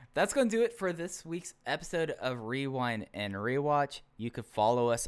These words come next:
on Twitter at Open Voice Gate. You can follow Case on Twitter at underscore in your case. You can follow me on Twitter at Fujiheya. And I think that's gonna do it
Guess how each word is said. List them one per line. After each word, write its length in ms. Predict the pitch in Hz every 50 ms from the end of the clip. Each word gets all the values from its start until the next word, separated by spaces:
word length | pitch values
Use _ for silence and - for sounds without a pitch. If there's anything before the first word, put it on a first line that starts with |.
| - -
on 220 | - 113 113 113
Twitter 420 | - - - 107 110 120 123 120 - - _ _ _ -
at 280 | 90 101 107 - - _ _ 98
Open 320 | 101 104 104 107 98 92
Voice 320 | - 95 95 98 92 -
Gate. 300 | - 113 107 104 101 - - _ _ _ _ -
You 200 | 101 104 107 107
can 120 | - 117
follow 180 | 120 139 139 135
Case 380 | - - 175 180 - - - - - - -
on 160 | 87 92 87
Twitter 420 | - - 87 85 92 92 104 - - -
at 200 | 104 101 - -
underscore 600 | - 101 104 98 - - - 101 101 104 101 - - _ _ 98
in 180 | 101 95 95
your 200 | 95 92 90 82
case. 420 | - - 90 87 87 85 - - - - _ _ _ -
You 140 | - 101 101
can 100 | - 101
follow 300 | - 110 110 110 107 104
me 340 | 98 104 98 95 92 87 - - _ -
on 160 | 90 92 87
Twitter 400 | - - 95 92 90 87 90 - - - _ _ _ _ -
at 300 | 85 87 - - - - - - - -
Fujiheya. 1040 | 95 87 85 - - 78 78 78 73 - - - 92 85 85 82 76 69 69 - - - _ _ _ _ _ _ -
And 380 | 98 104 110 113 113 113 110 -
I 80 | - -
think 260 | - - 131 127 131
that's 160 | - 139 - -
gonna 140 | - 139 143
do 80 | 151
it 100 | - -